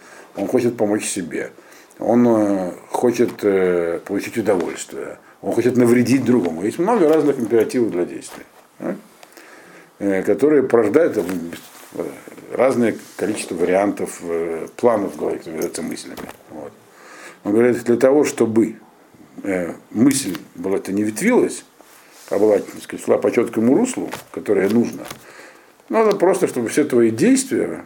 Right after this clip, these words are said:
имели императивом славу Всевышнего. Для чего он создал этот мир?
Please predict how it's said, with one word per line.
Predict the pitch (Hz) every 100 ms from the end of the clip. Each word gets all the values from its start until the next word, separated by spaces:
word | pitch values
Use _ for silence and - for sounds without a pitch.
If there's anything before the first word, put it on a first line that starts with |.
| - 110
имели | 110 165 156
императивом | 131 127 127 - 233 185 - - -
славу | 143 139
Всевышнего. | - 113 104 - - - _ _ _ - -
Для | 117
чего | 156 139
он |
создал | - 98 - -
этот | - -
мир? | -